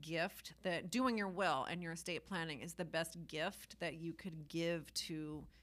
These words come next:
your family, so that everything's taken care of when, not if, when you die. And, you know, they have less problems that they have to deal with.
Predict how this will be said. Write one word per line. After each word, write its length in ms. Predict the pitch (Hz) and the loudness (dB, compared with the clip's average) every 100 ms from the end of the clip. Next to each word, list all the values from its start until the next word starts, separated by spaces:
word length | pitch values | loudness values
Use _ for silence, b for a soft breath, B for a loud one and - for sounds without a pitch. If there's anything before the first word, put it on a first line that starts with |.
| b | b
your 140 | 165 185 | -8 -6
family, 580 | 190 165 160 151 151 - | -2 -2 -2 -8 -12 -12
so 220 | - 190 | -8 -6
that 280 | 160 160 143 - b b b b b b | 0 0 0 -6 b b b b b b
everything's 420 | 180 185 190 180 - | -2 -2 -2 -2 -2
taken 320 | 190 - 170 | -4 -4 -8
care 300 | - 170 160 | -4 0 2
of 180 | 156 151 - - - - - 175 | 2 -2 -8 -18 -18 -18 -16 -8
when, 400 | 160 160 175 170 190 | -2 0 0 -2 4
not 180 | 277 294 | 6 10
if, 340 | 285 277 - | 10 10 6
when 320 | 233 240 254 254 | 6 8 10 10
you 140 | 240 | 8
die. 440 | 214 165 170 262 - B B B B - - | 8 8 8 4 -2 B B B B -4 4
And, 440 | 185 180 185 185 - - | 4 4 2 -2 -2 -4
you 100 | 190 | -4
know, 80 | 196 | 0
they 140 | 175 | 0
have 200 | 185 180 175 | 2 0 0
less 320 | 165 165 - | 2 2 2
problems 500 | - 170 156 151 160 | 0 2 2 0 -4
that 140 | 170 | -6
they 80 | 156 | -4
have 180 | 180 156 | -4 -2
to 80 | 165 | -2
deal 180 | 156 | 0
with. 120 | 127 | -2